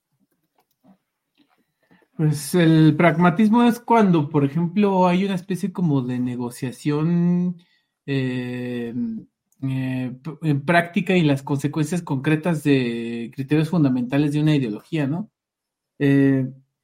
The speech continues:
se puede subdividir, eh, en el, este enfoque de la verdad pragmática, que se define como términos de utilidad y eficacia en la práctica, ¿no?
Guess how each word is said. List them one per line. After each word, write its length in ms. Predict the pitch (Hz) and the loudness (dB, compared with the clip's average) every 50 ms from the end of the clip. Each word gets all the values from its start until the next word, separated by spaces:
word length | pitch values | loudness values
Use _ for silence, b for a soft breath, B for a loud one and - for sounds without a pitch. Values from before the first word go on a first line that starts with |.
| _ _ _ _ _ _ _ _ _ _ _ _ _ _ _ _ _ _ _ _ _ _ _ _ _ _ | _ _ _ _ _ _ _ _ _ _ _ _ _ _ _ _ _ _ _ _ _ _ _ _ _ _
se 260 | _ - - 175 165 | _ -4 0 0 2
puede 340 | 147 160 208 214 233 247 240 | 4 4 4 6 6 4 4
subdividir, 840 | - 202 156 139 156 156 147 151 156 170 190 202 202 196 190 185 175 | 2 2 4 6 6 8 8 8 6 6 4 4 2 0 -2 -6 -4
eh, 480 | - 175 151 143 139 131 131 131 131 131 | 0 2 4 6 6 6 4 4 2 2
en 280 | 127 131 131 135 131 131 | 2 0 0 2 2 2
el, 160 | 135 139 160 | 2 2 0
este 280 | 165 160 - - 196 | -2 -2 -2 0 0
enfoque 420 | 180 160 151 - 170 - - 180 175 | 2 0 0 -2 -4 -4 -2 -2 0
de 140 | 160 151 135 | 0 2 0
la 220 | 127 123 120 117 | 0 -2 -4 -4
verdad 520 | 117 127 127 127 - 151 147 151 151 - | -6 -6 -6 -6 -6 -4 -4 -4 -4 -4
pragmática, 960 | - 175 151 143 - 143 143 147 151 147 - 196 180 - - 226 - - - _ _ _ _ _ _ _ _ _ _ _ _ _ _ _ _ _ _ _ _ _ | -6 -6 -6 -4 -2 -2 -2 -2 -2 -4 -6 -8 -6 -6 -4 -6 -6 -6 -10 _ _ _ _ _ _ _ _ _ _ _ _ _ _ _ _ _ _ _ _ _
que 400 | - 156 147 143 139 139 139 135 | -4 -2 0 0 2 2 0 0
se 120 | 135 156 | 0 0
define 320 | 151 147 143 175 190 196 185 | 0 0 0 0 -2 -2 0
como 300 | 196 208 175 165 151 151 | 2 2 2 2 2 0
términos 460 | 180 180 175 180 180 180 185 180 156 | 0 0 0 0 0 2 0 0 2
de 80 | 147 139 | 0 0
utilidad 420 | 135 139 139 135 139 147 156 165 | 2 2 2 2 2 2 2 0
y 80 | 170 160 | 0 -2
eficacia 480 | 160 143 139 135 151 151 143 - 160 | -2 -4 -4 -4 -4 -6 -4 -2 -2
en 80 | 147 135 | -2 -2
la 160 | 123 123 - | -2 -4 -6
práctica, 560 | - 151 147 143 - - 139 135 - - 131 | -8 -8 -8 -8 -10 -12 -16 -16 -14 -16 -14
¿no? 260 | 131 131 165 208 - | -12 -10 -10 -10 -12